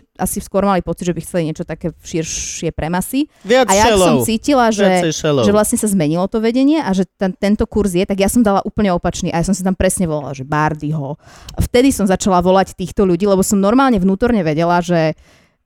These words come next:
Speaker 1: tak ešte nech majú, že, že proste
Speaker 2: Mhm,
Speaker 1: nech
Speaker 2: to už tak,
Speaker 1: poslucháči Európy dva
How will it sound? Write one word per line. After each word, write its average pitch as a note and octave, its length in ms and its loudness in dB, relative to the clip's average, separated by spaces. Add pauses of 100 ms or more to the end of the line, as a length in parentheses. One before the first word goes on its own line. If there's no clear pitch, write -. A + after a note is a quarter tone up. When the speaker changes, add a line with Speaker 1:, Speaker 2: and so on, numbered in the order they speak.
(400)
Speaker 1:
tak D#4+ 180 2
ešte G#3 300 2
nech F#3+ 180 0
majú, F#3+ 320 4
že, F3 180 0
že G3 100 0
proste F#3+ 280 -2
Speaker 2:
Mhm, G#3 80 0
Speaker 1:
nech F#3+ 100 0
Speaker 2:
to C3 80 -2
už C#3+ 140 -2
tak, D#3+ 160 0
Speaker 1:
poslucháči A3 560 2
Európy G3 400 0
dva E3+ 560 0